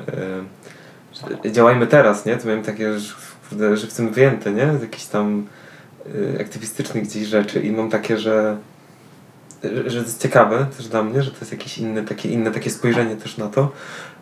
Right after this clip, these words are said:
Na, na ten aktywizm, ale z drugiej strony to, co mnie bardziej jakoś porusza i to mam poczucie też w jakichś poprzednich rozmowach gdzieś to też wychodziło, że właśnie to miejsce, że taki powrót do miejsca, że bycie w tym, z tym miejscem, nie? I, i że, że, że, że bardzo mnie to jakoś fascynuje,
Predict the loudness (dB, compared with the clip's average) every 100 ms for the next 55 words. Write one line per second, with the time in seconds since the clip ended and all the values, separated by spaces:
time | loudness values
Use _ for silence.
0 | -20 -20 -20 -10 -6 0 0 2 0 0
1 | -2 0 0 2 4 4 6 4 4 2
2 | -2 0 0 4 4 4 2 0 -2 -6
3 | -2 -2 -2 -4 -2 -2 2 2 2 -2
4 | -2 0 0 -6 -6 -2 -2 -4 -10 -6
5 | 2 4 4 2 2 2 2 -4 -8 -6
6 | -6 -8 -6 -2 -2 -4 -12 -20 -20 -20
7 | -6 0 2 2 2 4 6 6 6 4
8 | -2 2 2 2 -2 -2 2 4 4 4
9 | 6 4 2 -2 -4 -2 -2 -2 -2 -4
10 | -4 -4 0 4 4 2 -2 -2 0 2
11 | 0 0 0 0 0 -4 -16 -20 -20 -20
12 | -20 -12 -4 -2 2 2 4 4 6 6
13 | 6 4 6 6 6 4 2 -2 -2 -2
14 | 4 4